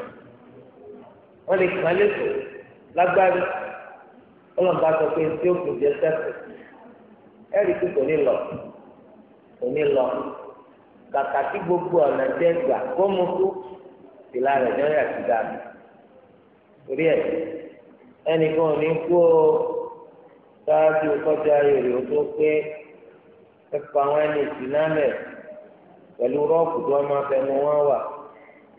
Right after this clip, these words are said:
Bákan náà, ẹni tí ó jẹ́ pé ìsọkúsọ ló máa wí, ẹ pa wọn sí. Ẹ fi rírí wọn sẹ́láì,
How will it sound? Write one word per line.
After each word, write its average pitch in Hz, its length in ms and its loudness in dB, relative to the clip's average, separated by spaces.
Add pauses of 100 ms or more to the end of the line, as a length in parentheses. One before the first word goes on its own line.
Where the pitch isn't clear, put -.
(880)
Bákan 170 360 0
náà, 160 160 0 (1600)
ẹni 156 300 2
tí 170 220 -2 (1700)
ó 170 120 0
jẹ́ 180 280 4
pé 180 160 2
ìsọkúsọ 156 640 0 (380)
ló 127 160 -2
máa 147 240 0
wí, 151 180 0 (720)
ẹ 120 140 -4
pa - 180 -2
wọn 131 220 2
sí. - 160 -4 (1200)
Ẹ 135 160 -2
fi 135 140 -2
rírí 143 380 0
wọn 131 220 2
sẹ́láì, 135 440 4